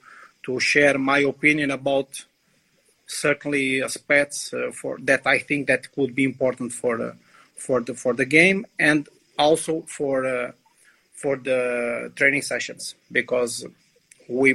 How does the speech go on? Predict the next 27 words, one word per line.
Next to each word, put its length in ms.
we 200
make 260
the 100
training 240
session 340
every 220
day, 300
and, 240
uh, 340
we 200
are 100
trying 460
to, 300
to 100
create 500
s-, 180
some 360
exercises 840
that 300
could 300
fit 500
for 260
prepare 540
the 120
strategy 580
for, 380
uh, 180